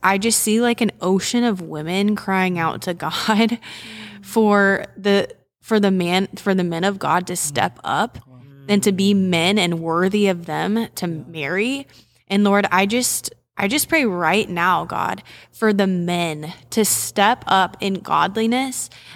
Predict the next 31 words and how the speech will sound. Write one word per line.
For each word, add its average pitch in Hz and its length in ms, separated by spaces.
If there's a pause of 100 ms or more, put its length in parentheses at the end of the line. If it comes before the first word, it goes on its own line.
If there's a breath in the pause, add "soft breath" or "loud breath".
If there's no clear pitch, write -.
just 247 260
like 302 320
Ian 208 380
has, 196 440
and 196 120
just 226 200
like 269 160
so 226 220
many 226 160
godly 202 320
men 196 160
who 190 140
are 185 100
married 180 380
that 170 180
we 190 160
now 170 240
know. 165 460 (320 loud breath)
Lord, 208 240
they 220 160
have 247 260
stepped - 640
up 220 260
in 196 100
the 190 100
season 202 340
of 185 160
singleness 185 640 (260 loud breath)
and 202 180
humbled 247 640
themselves 208 840